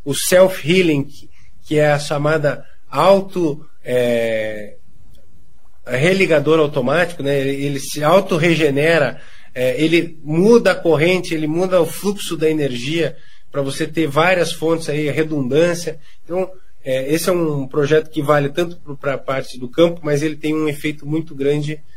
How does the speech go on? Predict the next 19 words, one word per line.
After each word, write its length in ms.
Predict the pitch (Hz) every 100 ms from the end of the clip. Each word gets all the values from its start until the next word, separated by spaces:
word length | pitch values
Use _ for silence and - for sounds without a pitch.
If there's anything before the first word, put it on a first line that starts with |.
| - - -
é, 480 | 123 123 123 120
no, 840 | 120 123 135 147 151 143 139 123 120
na 180 | 127 135
parte 380 | - 147 147 170
urbana. 420 | 147 127 120 107
Então, 280 | - 160 165
ele 140 | 160
começou 640 | - 160 160 147 - 170 143
já 340 | 147 139 - - - - - -
pela 240 | 151 160
região 360 | 143 135 143 143
aí 140 | 143
Centro-Sul, 800 | 139 151 143 127 - 151 175 196
União 200 | 160 156
da 120 | 151
Vitória, 340 | 135 127 147 143
inclusive, 640 | 123 123 120 143 139 117 - - -
Pato 300 | 147 147 135
Branco 600 | 139 151 151 143 127